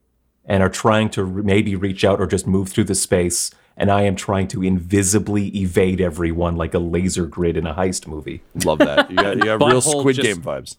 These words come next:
Speaker 3: starts loudly stomping forwards 'cause he's guessed that this is how long Quinny needed.
Speaker 2: Um, the one who hits the door, re-, reaches the door,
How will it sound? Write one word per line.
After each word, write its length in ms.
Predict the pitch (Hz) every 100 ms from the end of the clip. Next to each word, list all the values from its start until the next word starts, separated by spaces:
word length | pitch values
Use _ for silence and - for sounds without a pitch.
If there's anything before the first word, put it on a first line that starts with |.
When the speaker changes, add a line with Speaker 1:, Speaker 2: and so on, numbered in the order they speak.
| _
Speaker 3:
starts 400 | - - 117 -
loudly 640 | 98 104 120 123 110 120 117
stomping 540 | - 117 107 104 95
forwards 560 | - 95 78 71 67 -
'cause 180 | 92 -
he's 280 | 113 85
guessed 600 | 87 127 113 101 - - 104
that 160 | 90
this 200 | 117 -
is 160 | 110 -
how 160 | 107
long 280 | 101 98 101
Quinny 360 | - 123 101 95
needed. 380 | 98 82 71 - _ _ _ - _ _ _ _ _ _ -
Speaker 2:
Um, 560 | 110 110 104 98 90 - _
the 800 | 104 98 95 98 98 98 98 - _ _
one 600 | 135 110 123 123 120 127 101
who 220 | 107 101
hits 400 | 92 110 - -
the 120 | - 87
door, 600 | 95 80 101 120 160 - _
re-, 380 | 92 95 90 -
reaches 280 | 98 92 92
the 100 | 87
door, 440 | - 82 98 131